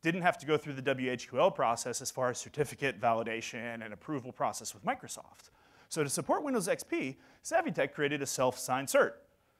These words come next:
Said, "Hey, all right, we'll use the self-signed cert to cover here," and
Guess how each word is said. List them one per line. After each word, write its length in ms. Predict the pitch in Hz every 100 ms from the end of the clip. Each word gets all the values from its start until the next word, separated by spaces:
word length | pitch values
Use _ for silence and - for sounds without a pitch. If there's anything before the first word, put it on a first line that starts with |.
| -
Said, 200 | 156 143
"Hey, 280 | 294 117 - - -
all 80 | 196
right, 220 | 240 226
we'll 160 | 185 233
use 120 | 285
the 80 | 294
self-signed 400 | - 226 - 226
cert 200 | 180 185
to 100 | 180
cover 320 | 147 160 151 156
here," 260 | 120 151 -
and 160 | 180